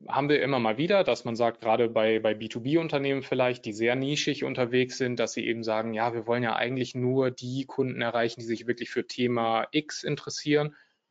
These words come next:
Und dann wollen wir auch keine B two C Kunden erreichen, sondern wirklich nur andere Unternehmen, die das bei uns kaufen wollen oder da,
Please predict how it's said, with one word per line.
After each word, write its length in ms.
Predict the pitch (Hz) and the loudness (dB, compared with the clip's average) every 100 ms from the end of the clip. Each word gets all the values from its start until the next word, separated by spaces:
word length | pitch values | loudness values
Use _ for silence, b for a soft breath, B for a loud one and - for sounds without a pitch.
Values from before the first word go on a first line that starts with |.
| _ _ | _ _
Und 200 | 139 131 | -4 2
dann 280 | 123 139 127 | 4 4 2
wollen 180 | 131 131 | 2 4
wir 140 | 120 | 4
auch 140 | 123 - | 2 0
keine 280 | 120 127 | -2 0
B 140 | 120 123 | -2 -4
two 100 | 120 | -6
C 240 | - 135 | -4 -4
Kunden 320 | 127 127 117 | -2 -2 -2
erreichen, 400 | 113 110 110 107 | -2 2 0 0
sondern 300 | 113 110 110 | -4 -2 0
wirklich 320 | 120 120 113 117 | 0 -2 -4 -4
nur 400 | 110 117 113 110 | 2 4 4 2
andere 260 | 117 113 | 0 -2
Unternehmen, 640 | 120 110 107 110 120 131 | -4 -4 -4 0 2 2
die 80 | 113 | 0
das 240 | 107 104 - | 0 -2 -2
bei 100 | 104 | -2
uns 160 | 107 | -4
kaufen 420 | - 104 107 113 | -2 -2 0 -4
wollen 280 | 107 107 117 | -2 0 0
oder 180 | 110 107 | -2 -2
da, 320 | 104 104 101 | 0 0 0